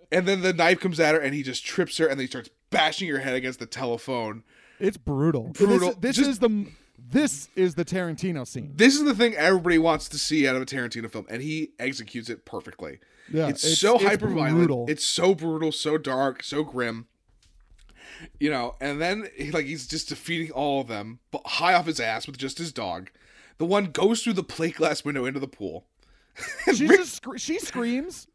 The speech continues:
Speaker 2: for the
Speaker 1: scre-
Speaker 2: last, like, five minutes of this scene.
Speaker 1: Yeah, just screaming, "Ah!" <laughs> Like,
Speaker 2: <laughs> Like,
Speaker 1: running around
Speaker 2: constant.
Speaker 1: hilar-, running around hilariously. <laughs> And then Rick's decision when he sees her, "Oh shit,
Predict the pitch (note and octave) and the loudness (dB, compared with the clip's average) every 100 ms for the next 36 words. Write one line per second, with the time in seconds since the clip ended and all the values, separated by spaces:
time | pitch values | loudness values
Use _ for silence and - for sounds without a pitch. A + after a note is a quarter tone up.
0 | - - - - B3+ A#3 G3+ G3 G#3+ - | -10 -6 -4 -2 0 2 2 0 -4 -2
1 | G#3+ - G3+ E3+ E3+ D#3+ D#3 C#3+ C3 B2+ | -2 -2 -2 0 -2 -2 -4 -4 -8 -8
2 | - B2+ G#2 G#2 D#3+ G3 C#3 C#3 F3 - | -8 -10 -12 -14 -2 2 2 0 -2 -2
3 | - G#3+ A3+ G#4 E5 - C#5 C#5 C5+ B4 | -2 -4 -2 4 6 8 6 6 6 8
4 | G#4 D4 G#3+ G3+ F#3+ - F3 A#3 D4+ C4 | 6 4 0 0 -2 -2 4 4 4 4
5 | A#3 F3+ G#3+ G3+ F#3+ G3+ A3 C#3 C#3+ F3+ | 2 4 4 6 6 6 2 -4 -2 0
6 | G#3+ G3+ D#3 D#3+ D3 D3+ C#3+ C3 - G2+ | 2 2 0 -2 0 0 2 0 -4 -10
7 | E2 - _ _ - - - - E4 - | -14 -16 _ _ -20 -12 -8 -6 -6 -4
8 | A4+ - G#3 F#3 C#4+ - - - - - | -2 -2 -4 -2 -2 -4 -14 -14 -18 -18
9 | - A3+ A3+ B3+ A3 F#3+ F3+ G3+ F#3+ G#3 | -8 -4 0 2 2 0 -4 -4 -6 2
10 | E4 A4+ - - G4+ G4 | 6 6 6 2 2 0